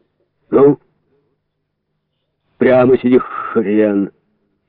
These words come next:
Че спину гнешь? Дам в потрох, так распрямишься!" "Вот и познакомились", подумал Крымов,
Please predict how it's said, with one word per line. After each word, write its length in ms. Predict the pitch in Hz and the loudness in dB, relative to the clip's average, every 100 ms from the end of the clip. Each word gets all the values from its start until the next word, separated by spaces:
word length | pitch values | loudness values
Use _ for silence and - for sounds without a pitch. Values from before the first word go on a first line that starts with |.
| _ _ | _ _
Че 220 | - 139 | 0 0
спину 340 | - 160 131 113 | 0 2 2 2
гнешь? 520 | 117 98 80 - - _ _ _ _ _ _ - | 0 -2 -4 -16 -20 _ _ _ _ _ _ -6
Дам 340 | 143 151 117 | -2 0 -2
в 100 | - _ _ | -8 _ _
потрох, 960 | - - - - - - - - - - _ - | -8 -8 -10 -10 -8 -10 -12 -16 -16 -18 _ -16
так 140 | - - | -14 -12
распрямишься!" 960 | 117 - 123 135 110 98 - 85 - - _ _ _ _ _ _ _ _ _ _ _ _ _ _ _ _ _ _ _ _ _ _ _ _ _ _ _ _ | -12 -4 0 2 0 -2 -6 -6 -8 -20 _ _ _ _ _ _ _ _ _ _ _ _ _ _ _ _ _ _ _ _ _ _ _ _ _ _ _ _
"Вот 320 | - - - - - | -20 -14 -14 -14 -20
и 60 | |
познакомились", 1300 | - - - - - - - - - - - _ _ _ _ _ _ _ _ _ _ _ _ _ _ _ _ - | -20 -20 -20 -20 -20 -20 -20 -20 -20 -20 -20 _ _ _ _ _ _ _ _ _ _ _ _ _ _ _ _ -12
подумал 340 | 73 92 90 82 | -8 -4 -4 -6
Крымов, 480 | - 95 107 107 | -8 -6 -6 -8